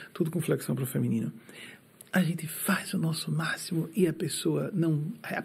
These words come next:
apresenta quantos pacientes, ou atendidos, ou alunos que não respondem ao nosso esforço, ou filhos e filhas. Então, nós temos que ter esse cuidado em relação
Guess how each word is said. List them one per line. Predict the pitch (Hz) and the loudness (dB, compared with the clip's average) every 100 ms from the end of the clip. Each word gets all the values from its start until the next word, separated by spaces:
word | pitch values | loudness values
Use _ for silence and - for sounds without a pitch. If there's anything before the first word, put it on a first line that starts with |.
| - | -4
apresenta | 170 - 185 139 135 135 | -6 2 4 6 4 2
quantos | 147 - 339 202 139 | 0 2 4 4 2
pacientes, | - 131 - 135 131 135 131 - - - | 0 -2 2 2 4 0 -4 -6 -10 2
ou | 175 | 4
atendidos, | 165 156 127 135 143 135 139 - | 6 4 4 4 2 2 2 4
ou | 180 | 4
alunos | 151 135 139 135 135 - - - | 6 6 6 4 2 -4 -16 -6
que | - | 6
não | 208 202 | 8 8
respondem | 160 156 - 135 117 117 | 6 2 4 4 6 4
ao | - 135 | 4 4
nosso | 123 120 - | 4 2 0
esforço, | - - - - - - - | -2 -4 -6 -8 -10 -18 -2
ou | 131 | -2
filhos | - - 117 113 | -2 0 2 2
e | 120 | 0
filhas. | - 120 - - - - - - - - - - - - - | -2 -2 -2 -2 -6 -10 -16 -14 -14 -14 -16 -16 -14 -12 2
Então, | 170 202 | 4 6
nós | 208 190 | 6 6
temos | 208 208 | 6 4
que | - | 0
ter | - | 4
esse | 185 - | 4 4
cuidado | 180 170 135 165 190 | 4 4 4 4 4
em | 156 | 4
relação | 135 131 131 131 127 | 4 2 2 0 -2